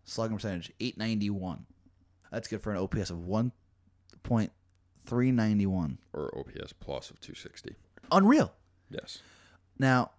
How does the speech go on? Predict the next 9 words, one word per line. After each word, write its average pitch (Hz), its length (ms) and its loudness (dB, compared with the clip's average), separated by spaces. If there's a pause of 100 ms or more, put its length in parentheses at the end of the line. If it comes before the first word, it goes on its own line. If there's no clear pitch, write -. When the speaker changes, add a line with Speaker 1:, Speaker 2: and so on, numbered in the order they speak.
(280)
Speaker 1:
he's 117 120 -2
also 139 180 4
had 107 100 2
twelve 135 180 6
homers. 117 380 0 (720)
Speaker 2:
Yep. 87 200 -2 (320)
Speaker 1:
Driven 131 220 2
in 110 80 2
thirty. 110 380 4